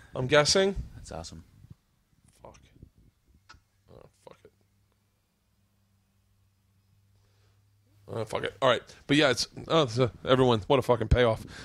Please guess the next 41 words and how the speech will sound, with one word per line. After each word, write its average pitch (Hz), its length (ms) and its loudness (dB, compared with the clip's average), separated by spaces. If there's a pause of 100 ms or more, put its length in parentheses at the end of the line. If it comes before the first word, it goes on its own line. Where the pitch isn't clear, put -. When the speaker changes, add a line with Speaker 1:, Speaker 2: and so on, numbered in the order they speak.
Speaker 1:
But 143 120 4
there's 156 240 2
a, 135 220 4 (240)
but 127 240 2
it's 131 140 2
Bill 131 200 2
Murray 135 200 4
walking 127 280 2
in 120 60 2
slow-mo, 147 280 2
and 165 60 4
apparently 123 340 2
that's 120 160 2
what 135 80 0
he 123 60 4
just 117 220 0
did. 147 260 0 (560)
Speaker 2:
That's 95 140 -12
Speaker 1:
I 135 60 4
think 202 160 2
Speaker 2:
funny. 147 100 0
Speaker 1:
that's 107 100 -4
fucking 104 440 -2 (160)
amazing. 170 440 -2 (260)
Speaker 2:
That's - 140 -8
awesome. 110 360 0 (180)
Speaker 1:
I'd 165 220 0
love 185 160 0
to 170 100 -2
do 151 140 2
that. 123 200 0
Like, 143 160 0
I 160 80 4
did, 175 240 -2 (140)
I, 135 180 4
I'd 151 180 2
love 180 160 0
to 180 80 0
be 135 240 2
that 135 260 0
famous 131 440 0